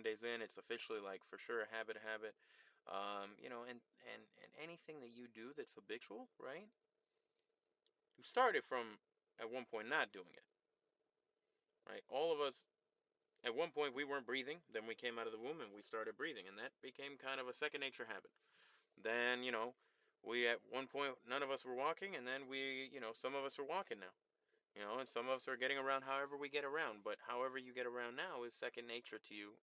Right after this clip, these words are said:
as opposed to, you know, when you first started getting around in however mode or fashion that you get around. Um, you know, when we say things to, however we communicate,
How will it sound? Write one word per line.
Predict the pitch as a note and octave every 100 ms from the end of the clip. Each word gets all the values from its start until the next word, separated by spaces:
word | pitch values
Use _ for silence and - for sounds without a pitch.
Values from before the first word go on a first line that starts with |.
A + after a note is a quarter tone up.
| -
as | G#2 G#2+ - _ _ -
opposed | G#2+ G#2+ -
to, | G#2 G#2+
you | - _ _ _ _ -
know, | G2+
when |
you | G#2+
first | A#2 A#3+ A3
started | A2 G#2 F#2+
getting | G2
around | G2+ G#2 F#2+ G2
in | F#2+ -
however | G#2 G2+ G2 F#2+ - - _ _ G#2+
mode | G2+ G2
or | G2 G2
fashion | G2 G2+ - G2
that | G2
you | G2
get | G2
around. | G2 F#2+ F#2+ _ _ _ _ _ _ _ _ -
Um, | G2+ G#2 G#2 G2+ G2 F2+ _ _ _ _ _ - _ _
you | - D#3+
know, | A#2+ - E2
when | G#2+ A2 G#2+
we | A#2 A#2 A#2+
say | - G#3+
things | - G#2+ -
to, | -
however | A2+ B2 C3+
we | D#3
communicate, | D#3+ D#3+ F3 E3 - F#2